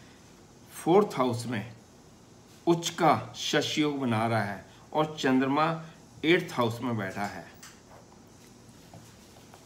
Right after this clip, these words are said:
चंद्र कुंडली तो अपने आप में खुद ही एक लगन है। तीन प्रकार के लगन होते हैं, लगन कुंडली, चंद्र कुंडली और सूर्य।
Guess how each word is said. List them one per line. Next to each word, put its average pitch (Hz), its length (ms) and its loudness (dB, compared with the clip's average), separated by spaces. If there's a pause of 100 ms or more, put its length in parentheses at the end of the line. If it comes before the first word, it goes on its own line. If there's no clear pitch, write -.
चंद्र 185 360 2
कुंडली 160 460 4
तो 165 260 0 (220)
अपने 127 440 -2
आप 117 260 -2
में 147 460 -4
खुद 143 240 -2
ही 165 240 0
एक 131 280 -4
लगन 107 420 -2
है। - 200 -6 (1200)
तीन 185 260 2
प्रकार 135 380 -2
के 151 120 -8
लगन 135 320 -4
होते 117 300 -6
हैं, 147 260 -6
लगन 113 640 -2 (580)
कुंडली, 160 480 -2 (520)
चंद्र 127 280 -2
कुंडली 165 680 -2 (360)
और 156 120 2
सूर्य। 139 760 -4